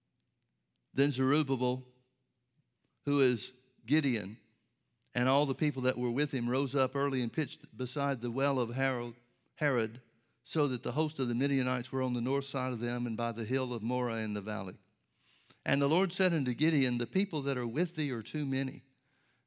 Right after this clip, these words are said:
Now, the last part of chapter six tells us that Gideon blew the trumpet and gathered all the people,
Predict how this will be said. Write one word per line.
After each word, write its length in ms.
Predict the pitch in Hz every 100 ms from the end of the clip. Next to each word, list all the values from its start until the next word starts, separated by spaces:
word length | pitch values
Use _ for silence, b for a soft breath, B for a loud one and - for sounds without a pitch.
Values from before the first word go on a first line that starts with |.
| _ -
Now, 120 | 135
the 100 | 131
last 300 | 143 160 156
part 240 | 160 151
of 80 | 135
chapter 360 | 120 151 139 117
six 460 | - 160 135 - - _ _ _ _
tells 300 | - 156 151
us 160 | 143 131
that 200 | - 127
Gideon 340 | 131 151 143 127
blew 240 | 139 156
the 120 | 127
trumpet 360 | 123 160 151 127
and 140 | 123
gathered 340 | 131 139 131 127
all 220 | 139 143
the 100 | 131
people, 480 | 156 151 131 117